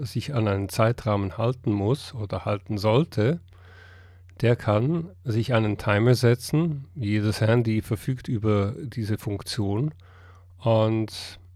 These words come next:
das setzt man ein bisschen früher, als, sage ich mal, vielleicht der verei-, vereinbarte Zeitrahmen, ähm, gegeben ist und kann so dann eben eine entsprechende Mission noch abschließen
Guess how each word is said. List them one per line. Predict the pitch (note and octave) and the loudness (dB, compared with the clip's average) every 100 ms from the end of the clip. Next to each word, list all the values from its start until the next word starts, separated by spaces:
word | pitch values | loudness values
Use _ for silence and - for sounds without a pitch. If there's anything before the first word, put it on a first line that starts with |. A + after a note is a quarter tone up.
| - | -20
das | - - | -12 -4
setzt | A#2+ A2 A#2 | -4 -2 -2
man | G#2+ | -2
ein | G2+ | 0
bisschen | C3 - A#2 G#2 | -2 0 0 0
früher, | - A#2+ C3 D3+ C3 A#2 | 0 2 4 4 4 2
als, | G#2+ G#2 - - - | 0 -2 -8 -16 -8
sage | A2+ G2+ G2+ | -6 -4 -4
ich | F#2+ | -2
mal, | G2+ G2 G2 | -2 0 -2
vielleicht | - G#2+ G#2 A#2+ | -6 -6 -6 -6
der | |
verei-, | A#2 A2+ A2 A2+ A#2 | -4 -2 0 -2 -4
vereinbarte | - A2 A2 A#2+ A2 G#2+ - G#2 | -4 0 2 2 2 0 -2 -6
Zeitrahmen, | - A#2+ B2+ A2 G#2+ A2 A2 B2 - - | 0 0 0 -2 0 0 -4 -8 -18 -4
ähm, | A2 G2+ G2 G#2 - - | -2 -2 -4 -8 -12 -6
gegeben | A2+ C3+ D#3+ F2+ | -4 0 0 0
ist | F#2 D3+ - - - - - - - - - - | 0 -2 -4 -18 -20 -20 -20 -20 -20 -20 -10 -6
und | G#2+ | 0
kann | A#2+ A#2 | 2 2
so | A2+ A#2+ C3+ | 4 4 4
dann | B2+ A2+ A2 | 2 -2 -2
eben | A2+ A2 A2+ | -2 -4 -2
eine | G#2+ G#2 G2+ - | -2 0 -2 -4
entsprechende | G#2 - G#2+ F#2+ G#2+ | -6 -2 -2 0 -2
Mission | G#2 - - A2 A#2 B2+ | -2 -4 -2 0 0 0
noch | G#2 - | -4 0
abschließen | A2+ - - A2 A2 - B2+ B2+ | -2 -2 -2 -2 -2 -4 -4 -4